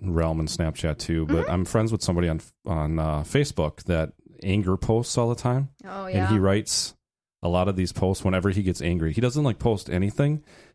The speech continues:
Speaker 1: It's just that all of a sudden when he gets angry, he makes these posts. And
Speaker 2: Mm.
Speaker 1: they're not really random, but it's like he has a bad experience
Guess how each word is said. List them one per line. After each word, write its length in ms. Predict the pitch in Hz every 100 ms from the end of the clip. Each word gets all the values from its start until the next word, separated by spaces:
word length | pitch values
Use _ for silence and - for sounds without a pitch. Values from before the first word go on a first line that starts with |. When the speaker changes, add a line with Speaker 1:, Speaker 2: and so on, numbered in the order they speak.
| -
Speaker 1:
It's 140 | 92
just 200 | 95 -
that 280 | 98 90 -
all 120 | 95
of 60 | 101
a 60 |
sudden 200 | - 107
when 80 | 92
he 100 | 98
gets 160 | 92 -
angry, 340 | 87 95 120
he 300 | 117 98 87
makes 300 | 85 92 -
these 180 | 92 82
posts. 500 | - 156 - - -
And 200 | - 85
Speaker 2:
Mm. 40 | 90
Speaker 1:
they're 240 | 90 87 - - _ _ 208
not 160 | 202
really 220 | 117 110 90
random, 500 | 82 85 101 127 -
but 220 | 98 92 - - _
it's 200 | 113 -
like 220 | 101 87 -
he 160 | -
has 120 | 101 90
a 40 |
bad 220 | 92 90
experience 840 | 92 - 101 95 98 92 - -